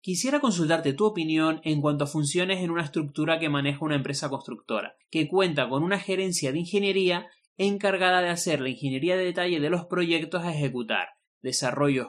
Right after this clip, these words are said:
propios y externos. En esta gerencia están los recursos de diseño y coordinación bim, modeladores y coordinadores.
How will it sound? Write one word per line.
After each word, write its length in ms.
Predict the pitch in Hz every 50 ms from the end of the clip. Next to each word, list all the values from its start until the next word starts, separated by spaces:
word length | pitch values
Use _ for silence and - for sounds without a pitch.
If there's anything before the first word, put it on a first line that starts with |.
| -
propios 440 | - 175 196 214 208 233 233 240 226
y 100 | 190 160
externos. 540 | 143 143 - _ 143 127 113 - 101 - - _ _ _ _ _ _ _ _ _
En 180 | 143 139 135
esta 220 | 143 139 139 - 151
gerencia 600 | - - 165 170 202 220 226 220 - 226 220 214
están 360 | - 147 139 139 - 135 135
los 140 | 135 127 131
recursos 400 | 143 135 139 139 139 - 143 139
de 120 | 165 190
diseño 600 | 196 220 208 - - 208 202 196 196 202 202 202 196
y 120 | 175 156
coordinación 680 | 143 143 135 143 139 135 139 139 - 170 165 160 165
bim, 340 | 180 233 226 151 113 110 - _ _ _ _
modeladores 680 | - 135 131 127 127 117 107 110 120 139 143 147 143
y 60 | 147
coordinadores. 760 | 143 143 135 131 135 139 139 143 160 180 202 185 135 101 -